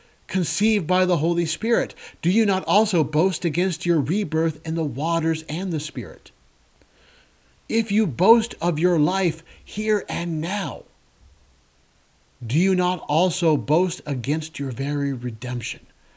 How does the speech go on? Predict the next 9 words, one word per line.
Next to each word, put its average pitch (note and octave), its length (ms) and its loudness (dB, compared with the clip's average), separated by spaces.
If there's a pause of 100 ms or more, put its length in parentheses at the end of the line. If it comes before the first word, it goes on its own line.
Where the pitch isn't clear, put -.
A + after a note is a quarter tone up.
(420)
against D3+ 460 0
his D3+ 400 -2
victory C#3+ 580 0
on A#2+ 220 -8
the A2 80 -10
cross? - 720 -12 (320)
Consider D#3+ 500 -4
all F#2+ 140 -8
this. - 460 -14